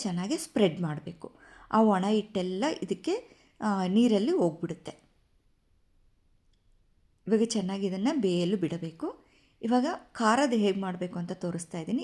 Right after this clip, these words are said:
ಇದರಲ್ಲಿ ಒಂದು ಸ್ವಲ್ಪ ಖಾರ ಆ್ಯಡ್ ಮಾಡ್ಕೊತಾ ಇದ್ದೀನಿ. ಟೇಸ್ಟಿಗೆ ಶೇಂಗಾ ಪುಡಿನೂ ಆ್ಯಡ್ ಮಾಡ್ಕೋಬೋದು, ಇಲ್ಲ ನಮಗೆ ಬರೀ ಖಾರದ ಬೇಕಂದ್ರೆ ಉಪ್ಪು ಆ್ಯಡ್ ಮಾಡ್ಕೋಬೇಕಾದ್ರೆ ಹಿಟ್ಟಲ್ಲಿನೇ ಉಪ್ಪು ಖಾರ ಆ್ಯಡ್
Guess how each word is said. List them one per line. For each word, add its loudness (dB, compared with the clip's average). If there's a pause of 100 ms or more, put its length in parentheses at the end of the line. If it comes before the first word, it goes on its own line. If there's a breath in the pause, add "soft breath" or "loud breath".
ಇದರಲ್ಲಿ 0
ಒಂದು 0
ಸ್ವಲ್ಪ -4 (500 loud breath)
ಖಾರ 4
ಆ್ಯಡ್ 2
ಮಾಡ್ಕೊತಾ -6
ಇದ್ದೀನಿ. -2 (120)
ಟೇಸ್ಟಿಗೆ 2
ಶೇಂಗಾ 0
ಪುಡಿನೂ 0
ಆ್ಯಡ್ -6
ಮಾಡ್ಕೋಬೋದು, -6 (540 loud breath)
ಇಲ್ಲ 8 (120)
ನಮಗೆ 4
ಬರೀ 2 (100)
ಖಾರದ 0
ಬೇಕಂದ್ರೆ 0 (100)
ಉಪ್ಪು 0
ಆ್ಯಡ್ 0
ಮಾಡ್ಕೋಬೇಕಾದ್ರೆ -4
ಹಿಟ್ಟಲ್ಲಿನೇ -2 (100)
ಉಪ್ಪು -6
ಖಾರ -2 (580 loud breath)
ಆ್ಯಡ್ 2